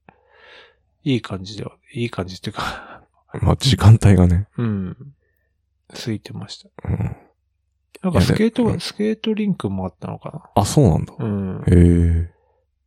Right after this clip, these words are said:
Speaker 1: で、その後、
Speaker 2: うん。
Speaker 1: えーっとね、切手の方行って、
Speaker 2: はいはいはい。
Speaker 1: で、地下降りて帰ったのかな。で、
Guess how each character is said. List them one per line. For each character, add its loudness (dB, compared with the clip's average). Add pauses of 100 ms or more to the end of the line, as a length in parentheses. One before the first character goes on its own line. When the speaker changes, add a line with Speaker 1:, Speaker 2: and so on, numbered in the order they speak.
(300)
Speaker 1:
で、 -14
そ -8
の -4 (220)
後、 0
Speaker 2:
う 6
ん。 2 (220)
Speaker 1:
え -2
ー -8
っ -20 (280)
と -4
ね、 -12
切 -6 (200)
手 0
の -4
方 -8
行 -10
っ -12 (240)
て、 2 (120)
Speaker 2:
は 4 (120)
い 6
は 4
い 2
は -4
い。 -6 (800)
Speaker 1:
で、 -4
地 -12
下 -6
降 -4
り -10
て -12
帰 -8
っ -10
た -18
の -20
か -20
な。 -16 (240)
で、 -8